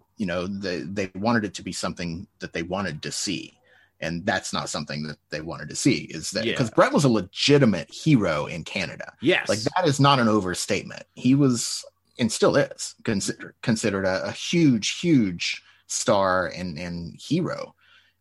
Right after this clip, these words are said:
Speaker 1: to many people in Canada.
Speaker 2: Yeah, I mean, at the time, you could say he was,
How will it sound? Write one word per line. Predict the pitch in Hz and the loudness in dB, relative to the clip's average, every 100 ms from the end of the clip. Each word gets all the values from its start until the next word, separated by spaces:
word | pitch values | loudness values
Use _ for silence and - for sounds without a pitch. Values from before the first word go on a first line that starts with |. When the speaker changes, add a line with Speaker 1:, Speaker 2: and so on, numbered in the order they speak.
| _ | _
Speaker 1:
to | - 95 | -6 0
many | 113 98 | 2 0
people | - 92 73 | -4 -10 -10
in | 67 | -10
Canada. | - 110 80 - _ _ _ _ _ - | -6 -4 -6 -14 _ _ _ _ _ -8
Speaker 2:
Yeah, | 147 | -4
I | 185 | 0
mean, | 156 | 0
at | 190 | 0
the | 185 | -2
time, | 185 196 | 0 0
you | 170 | 0
could | 165 147 | -4 -4
say | 170 156 | -2 0
he | 175 | -2
was, | 214 | -6